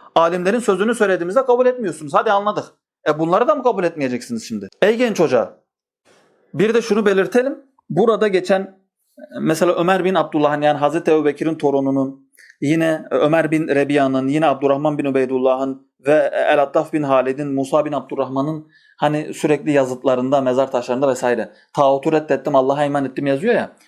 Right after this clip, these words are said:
Burada tağut diye kastettikleri kimdir? Şeytan mı? E bunlar şöyle mi diyecek? "İşte şeytanı reddettim, Allah'a iman ettim." Böyle bir şey olabilir mi?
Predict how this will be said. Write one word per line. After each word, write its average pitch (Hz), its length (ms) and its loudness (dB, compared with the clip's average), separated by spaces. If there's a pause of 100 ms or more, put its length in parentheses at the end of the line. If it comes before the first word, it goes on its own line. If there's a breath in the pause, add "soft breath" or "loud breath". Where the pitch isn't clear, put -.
(180 soft breath)
Burada 156 300 0
tağut 180 320 2
diye 180 140 0
kastettikleri 165 680 -2
kimdir? 226 420 -2 (220)
Şeytan 175 440 0
mı? 101 160 -8 (600)
E 127 80 2
bunlar 147 180 2
şöyle 240 180 2
mi 180 100 -2
diyecek? 113 200 -4
"İşte 127 160 -2
şeytanı 135 420 0
reddettim, 147 440 0
Allah'a 127 320 2
iman 120 200 0
ettim." 104 280 -8 (260)
Böyle 131 140 2
bir 131 60 -2
şey 147 120 2
olabilir 151 280 2
mi? 139 200 -6